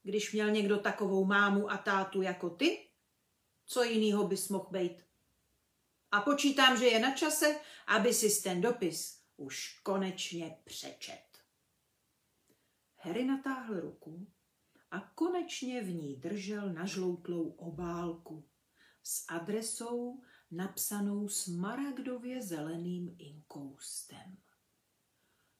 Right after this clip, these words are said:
Pan Harry Potter na podlaze,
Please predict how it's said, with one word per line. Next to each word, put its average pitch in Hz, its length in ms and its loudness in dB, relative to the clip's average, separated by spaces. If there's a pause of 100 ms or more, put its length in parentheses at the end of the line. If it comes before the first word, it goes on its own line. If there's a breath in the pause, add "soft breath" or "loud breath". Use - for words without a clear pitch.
(220)
Pan 277 520 4
Harry 156 500 -10
Potter 160 420 -12 (800)
na 170 380 -8
podlaze, 262 560 -2